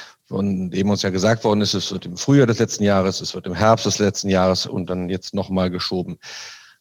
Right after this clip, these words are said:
Oder noch genau gesagt, der Kern des Problems ist, dass wir es mit einem systemhaften Missbrauch, sexuellen Missbrauch von Kindern und Jugendlichen zu tun haben.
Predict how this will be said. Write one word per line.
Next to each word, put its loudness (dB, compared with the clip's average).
Oder 4
noch 4
genau 4
gesagt, 2
der 2
Kern 2
des 2
Problems 4
ist, 2
dass 2
wir 4
es 2
mit 2
einem 6
systemhaften 4
Missbrauch, 4
sexuellen 2
Missbrauch 2
von 0
Kindern 4
und 2
Jugendlichen 2
zu -10
tun -12
haben. -6